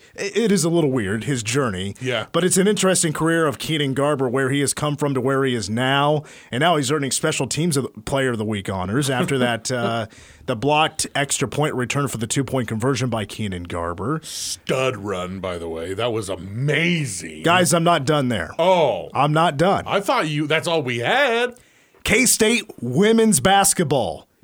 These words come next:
Speaker 1: beats number two Iowa in Iowa City. Sixty-five fifty, a back-to-back years. They knock off Caitlin Clark, and then a few days later, she's on the Manning cast for Monday Night Football.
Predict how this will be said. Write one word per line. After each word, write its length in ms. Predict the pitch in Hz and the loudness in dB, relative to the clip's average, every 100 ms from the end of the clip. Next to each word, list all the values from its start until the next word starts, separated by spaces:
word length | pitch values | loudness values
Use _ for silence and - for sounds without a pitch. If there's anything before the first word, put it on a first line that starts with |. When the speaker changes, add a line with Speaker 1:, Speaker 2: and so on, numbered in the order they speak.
| _ - 113 | _ -14 0
Speaker 1:
beats 580 | 233 240 127 - - - - - | 2 2 2 2 2 0 -4 -4
number 520 | 151 208 220 220 208 | 2 4 6 4 4
two 440 | - 208 220 196 - | 2 4 4 2 2
Iowa 640 | 190 220 196 160 110 80 - _ - | 4 6 4 4 0 -4 -10 _ 0
in 160 | 208 - | 0 2
Iowa 500 | 170 190 208 208 202 | 2 4 4 6 6
City. 580 | 196 - 202 180 - - _ - - | 4 4 4 2 -2 -12 _ -16 -4
Sixty-five 840 | - 247 - - 214 190 202 190 | 0 0 0 0 0 4 4 4
fifty, 320 | 196 202 202 180 | 2 0 0 0
a 80 | |
back-to-back 680 | 135 190 196 190 170 170 160 | 2 2 2 0 0 0 0
years. 260 | 165 160 127 | -2 -2 0
They 120 | 165 | 0
knock 260 | 156 151 | 0 2
off 200 | 151 143 | 2 0
Caitlin 340 | - 160 143 131 | 0 -4 -2 -2
Clark, 420 | 143 147 143 - - - - - | 0 2 0 -4 -16 -20 -20 -12
and 240 | - 143 147 | -4 -2 0
then 120 | 151 | -2
a 60 | 131 | -2
few 180 | 160 | -2
days 280 | 151 147 113 | 0 0 0
later, 260 | 147 143 139 | 0 0 0
she's 300 | - 139 131 | 0 0 0
on 340 | 139 135 135 - _ - | 2 0 -2 -6 _ -6
the 80 | |
Manning 300 | 143 135 131 | -2 0 -2
cast 320 | 123 135 127 - | 2 4 4 2
for 100 | 131 | 2
Monday 240 | 131 127 | 2 2
Night 180 | 123 113 | 2 2
Football. 400 | 135 98 82 | 0 0 -4